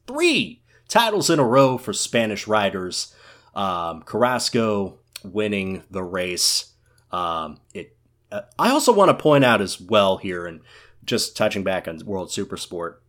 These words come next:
and we're getting this from our insider, Lewis, uh, Luke, Jaime, Jaime Mahias just ended Kawasaki's twenty-four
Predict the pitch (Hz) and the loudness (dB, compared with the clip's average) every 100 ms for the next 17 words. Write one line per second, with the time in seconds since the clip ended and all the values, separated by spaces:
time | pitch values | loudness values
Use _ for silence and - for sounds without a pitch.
0 | _ 92 90 98 113 107 98 87 - 156 | _ -12 -6 0 0 0 -2 -6 4 4
1 | 127 117 107 - 123 101 98 123 117 107 | 6 4 4 4 6 4 2 2 2 2
2 | 117 98 - _ _ _ _ _ - 269 | 2 0 -2 _ _ _ _ _ 2 2
3 | 349 - _ _ _ _ - 143 254 392 | 2 -4 _ _ _ _ -8 2 4 4
4 | 330 - - - 359 240 160 208 180 - | 0 -2 -2 2 4 4 6 6 4 0
5 | 151 - 196 220 160 120 98 _ _ - | -6 2 4 6 6 4 2 _ _ 0
6 | 190 233 202 - 185 - 156 - - 214 | 2 4 6 6 6 2 -2 -4 4 4
7 | 226 156 175 165 | 4 2 4 4